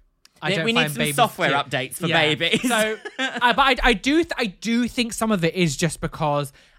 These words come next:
Speaker 1: as a gay person who literally has no maternal instincts or wants ch-, I, the idea of having a child is the worst thing imaginable
Speaker 2: Yeah,
Speaker 1: to me.
Speaker 2: I d-, I don't want any children.
Speaker 1: I would much rather have a dog. Like,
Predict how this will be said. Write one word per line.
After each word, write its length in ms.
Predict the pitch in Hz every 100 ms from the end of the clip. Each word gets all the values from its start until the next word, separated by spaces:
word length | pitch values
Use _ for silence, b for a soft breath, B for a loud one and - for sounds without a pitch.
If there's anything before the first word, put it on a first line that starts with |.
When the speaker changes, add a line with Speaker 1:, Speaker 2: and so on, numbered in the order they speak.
| -
Speaker 1:
as 160 | 165
a 40 | 156
gay 300 | 139 196 254
person 500 | 180 165 151 156 151
who 160 | 147 165
literally 420 | 143 143 196 180
has 140 | 170 156
no 440 | 165 170 175 185 185
maternal 420 | 180 185 180 175
instincts 500 | 185 165 - 135 139
or 100 | 139
wants 280 | 151 156 -
ch-, 80 | -
I, 160 | 175 160 156 - b b -
the 100 | 208
idea 220 | 214 214
of 40 |
having 180 | 202 196
a 40 | 190
child 540 | - 196 160 123 123 202
is 140 | 151
the 100 | 160
worst 440 | 143 156 170 - -
thing 180 | 165 151
imaginable 440 | 160 156 151 -
Speaker 2:
Yeah, 60 | -
Speaker 1:
to 100 | -
me. 60 |
Speaker 2:
I 120 | 131 123
d-, 80 |
I 120 | - -
don't 180 | 101 90
want 160 | 87
any 160 | 90 87
children. 400 | - 90 87 87
Speaker 1:
I 60 | 180
would 140 | 156
much 320 | 175 190 185
rather 160 | 190 175
have 100 | 170
a 60 |
dog. 380 | 160 165 123 117 B 156
Like, 320 | 185 175 147